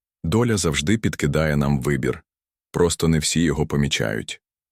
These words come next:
Тому запитайте себе, а що ви не помічаєте зараз? Який шанс проходить повз вас, поки ви переконуєте себе, що ще не час?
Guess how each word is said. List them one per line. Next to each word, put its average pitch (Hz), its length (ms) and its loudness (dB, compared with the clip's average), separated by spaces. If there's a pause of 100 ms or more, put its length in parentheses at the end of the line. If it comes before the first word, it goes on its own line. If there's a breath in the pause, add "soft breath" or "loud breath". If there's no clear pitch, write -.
(240)
Тому 80 220 4
запитайте 78 560 0
себе, 71 400 -2 (420)
а 78 140 0
що 104 260 0
ви 101 100 2
не 80 100 0
помічаєте 73 640 -2
зараз? 65 520 -4 (600)
Який 82 320 0
шанс 90 320 0
проходить 76 520 0
повз 73 240 -2
вас, 76 380 -2 (300)
поки 82 260 0
ви 78 140 2
переконуєте 76 680 0
себе, 67 380 -2
що 71 200 -2
ще 76 240 0
не 71 120 2
час? 73 440 -2